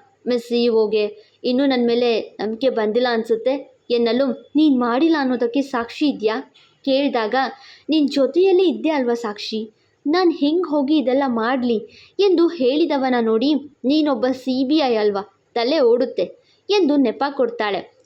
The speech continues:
ಅದೇಕೋ ಅವಳನ್ನ ಈ ರೀತಿ ನೋಡೋಕೆ ಶೌರ್ಯ, ಶಂಕರ್, ವಸಿಷ್ಠರಿಗೆ ಹಿಡಿಸ್ತಿಲ್ಲ. ಹಾಗೆ ತಯಾರಾದ ಶೌರ್ಯ ತನ್ನ ಸುತ್ತಮುತ್ತ ಯಾರಿದ್ದಾರೆ, ಏನು, ಎಲ್ಲವನ್ನು ಸೂಕ್ಷ್ಮವಾಗಿ ಗಮನಿಸುವಾಗ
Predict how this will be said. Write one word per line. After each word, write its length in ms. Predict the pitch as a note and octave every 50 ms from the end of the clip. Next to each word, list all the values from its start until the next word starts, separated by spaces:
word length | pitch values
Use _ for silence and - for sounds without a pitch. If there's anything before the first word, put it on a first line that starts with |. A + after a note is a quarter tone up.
| -
ಅದೇಕೋ 420 | - F4 E4 G4+ G#4+ G#4 G#4+ A4+ A4
ಅವಳನ್ನ 300 | G4 E4 D4+ C#4+ C#4+ D4+
ಈ 240 | D4+ C#4+ A#3+ B3+
ರೀತಿ 280 | B3+ D4+ D#4+ D#4+ D#4+ D#4
ನೋಡೋಕೆ 440 | C#4 C4 B3+ B3+ C4 C4 - B3+ B3
ಶೌರ್ಯ, 500 | A#3+ - - A3+ G#3+ A#3+ C4 D4 D4+ C#4+
ಶಂಕರ್, 500 | C#4+ - B3 A3+ A3+ A3 B3 B3 A#3 G3+
ವಸಿಷ್ಠರಿಗೆ 720 | G#3+ G#3 G#3 C#4+ C#4+ C#4+ - - C4+ A3 A3 F#3 A#3 C4
ಹಿಡಿಸ್ತಿಲ್ಲ. 560 | A#3+ B3 A#3 G#3+ A#3+ - - - - A3+ G#3 - - - - - - - -
ಹಾಗೆ 420 | - F4+ F#4+ G4+ F#4 G#4+ A4 G#4 G#4+
ತಯಾರಾದ 480 | D4 B3+ B3 C4 D#4+ F4 F4 D#4+ C4+ C#4+
ಶೌರ್ಯ 400 | C4+ - - A3+ A#3 A#3+ A#3+ A#3 B3
ತನ್ನ 240 | C#4 C4 C#4+ C4+ B3+ B3+
ಸುತ್ತಮುತ್ತ 600 | B3+ - B3+ B3+ - D#4+ E4+ D#4+ C#4+ C#4 C#4+ C#4+
ಯಾರಿದ್ದಾರೆ, 800 | C#4 B3 G#3 A3 G3 G#3+ C#4+ E4 D#4 B3+ - B3+ B3 B3 C4 B3+
ಏನು, 520 | A#3 G#3 G3 A3 A#3+ C#4 D4+ C#4+ C#4+ C#4
ಎಲ್ಲವನ್ನು 600 | B3 G3+ G#3 G#3+ B3 D4+ E4+ E4+ D#4+ D4 C#4 C4+
ಸೂಕ್ಷ್ಮವಾಗಿ 800 | C4+ C4+ - B3 B3+ B3 - - D#4+ D#4+ D#4 C#4+ C4+ B3 A3+ B3
ಗಮನಿಸುವಾಗ 720 | G#3+ - A3 G#3 A3 A#3+ C4 B3 - B3+ A3 G#3 G#3 G#3+ G#3+